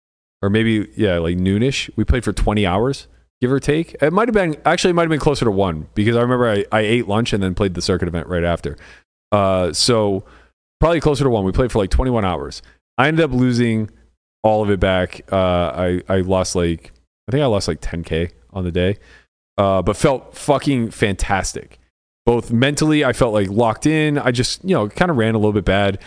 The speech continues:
There was a spot where I opened ten eight of diamonds, went three ways. It came, uh, jack eight, six, two clubs. Uh, we both checked to the button, who pots. Uh, big blind folds, I call.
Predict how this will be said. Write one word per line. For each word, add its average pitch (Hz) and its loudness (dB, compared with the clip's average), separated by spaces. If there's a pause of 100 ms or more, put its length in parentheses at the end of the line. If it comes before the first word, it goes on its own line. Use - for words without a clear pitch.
(320)
There 110 2
was 113 0
a 110 0
spot 113 0
where 110 2
I 104 2
opened 104 0
ten 110 0
eight 104 0
of 95 -4
diamonds, 95 -2
went 98 -4
three 101 -2
ways. 92 0
It 92 -8
came, 92 -4 (500)
uh, 90 0
jack 104 0
eight, 98 -2 (560)
six, - -2 (180)
two 110 -2
clubs. 90 -2 (720)
Uh, 92 2
we 98 0
both 104 0
checked - -2
to 110 -2
the 95 0
button, 92 -2 (320)
who 101 -2 (300)
pots. - -2 (1120)
Uh, 90 0
big 95 -2
blind 98 0
folds, 95 -2
I 87 0
call. 92 -2